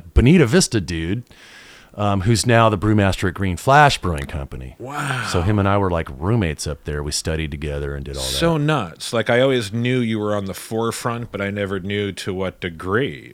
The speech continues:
Speaker 2: But it really comes down to this home brewer revolution that happened in the eighties. You were on the forefront of that
Speaker 1: Yeah.
Speaker 2: while putting yourself through college. And then once you
Speaker 1: Yeah.
Speaker 2: realized that out of college, I don't wanna go into poli-sci,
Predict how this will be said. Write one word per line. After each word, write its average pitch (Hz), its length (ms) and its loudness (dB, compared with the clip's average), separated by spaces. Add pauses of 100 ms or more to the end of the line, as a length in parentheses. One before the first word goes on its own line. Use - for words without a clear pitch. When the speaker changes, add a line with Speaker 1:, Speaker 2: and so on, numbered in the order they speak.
Speaker 2:
But 92 240 -4 (560)
it 104 160 0
really 107 300 4
comes 98 340 -6
down 107 340 0
to 107 120 -4
this 90 200 -4
home 101 420 -6
brewer 98 760 2 (560)
revolution 98 920 0
that 90 140 -4
happened 92 400 -4
in 85 100 -6
the 87 180 -4
eighties. 90 520 -2
You 95 140 -4
were 101 120 0
on 87 100 -4
the 87 80 -6
forefront 110 680 -2
of 85 120 -4
that 90 420 0 (300)
Speaker 1:
Yeah. 82 320 -4
Speaker 2:
while 110 300 2
putting 120 340 -6
yourself 101 480 -6
through 92 220 -8
college. 92 760 -4
And 95 120 -6
then 95 140 -6
once 92 220 -4
you 92 120 -4
Speaker 1:
Yeah. 90 60 -4
Speaker 2:
realized 98 560 -2
that 101 140 -4 (440)
out 85 120 -6
of 80 120 -10
college, 104 400 0
I 92 60 0
don't 98 140 -2
wanna 98 160 -2
go 101 160 2
into 92 120 -2
poli-sci, 104 1160 2